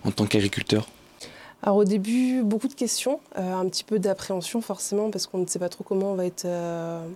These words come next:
Speaker 2: accueilli, on a un petit peu peur de pas toujours savoir répondre aux questions. Euh, mais au final, euh, beaucoup de bienveillance de la part des gens. Donc, euh, les choses se font, euh, naturellement. Euh,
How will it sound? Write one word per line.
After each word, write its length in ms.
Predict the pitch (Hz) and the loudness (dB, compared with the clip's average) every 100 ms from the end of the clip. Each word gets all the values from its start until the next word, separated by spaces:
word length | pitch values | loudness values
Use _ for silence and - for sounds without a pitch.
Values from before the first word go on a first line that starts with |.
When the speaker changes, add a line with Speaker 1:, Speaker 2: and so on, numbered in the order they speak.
| - - - | -16 -20 -4
Speaker 2:
accueilli, 500 | 190 185 196 196 220 | -4 0 0 2 2
on 100 | 196 | 2
a 40 | 175 | 2
un 60 | |
petit 120 | 165 - | 0 -6
peu 120 | 185 | -8
peur 180 | 196 190 | -4 -2
de 80 | |
pas 160 | 180 175 | -2 -6
toujours 180 | - 190 | -6 -4
savoir 240 | 185 170 | -2 -2
répondre 300 | 180 175 190 | -2 0 0
aux 40 | 185 | 0
questions. 380 | 180 - 240 - - - - - - - 202 | -2 -2 -4 -8 -16 -16 -14 -16 -18 -4 2
Euh, 200 | 185 185 | 2 2
mais 320 | 190 202 208 | 4 4 4
au 60 | 190 | 4
final, 420 | - 226 220 208 | 4 4 4 2
euh, 220 | 190 185 170 | 2 0 0
beaucoup 240 | 190 240 | 0 2
de 20 | 202 | 4
bienveillance 460 | 226 208 214 208 | 2 2 0 2
de 60 | 196 | 0
la 100 | 180 | 0
part 160 | 185 | -2
des 100 | 175 | -2
gens. 200 | 180 196 - - _ _ _ _ - - | -2 -4 -6 -20 _ _ _ _ -12 -2
Donc, 300 | 196 196 - | 2 2 2
euh, 140 | 208 185 | 2 2
les 100 | 180 | 0
choses 220 | - 208 | -2 -2
se 140 | - | -2
font, 340 | 190 - 214 196 | -4 -2 -2 0
euh, 160 | 180 | 2
naturellement. 880 | 175 185 180 - 190 185 190 208 220 | 2 0 -2 -4 0 0 0 0 0
Euh, 220 | 190 170 | 0 -2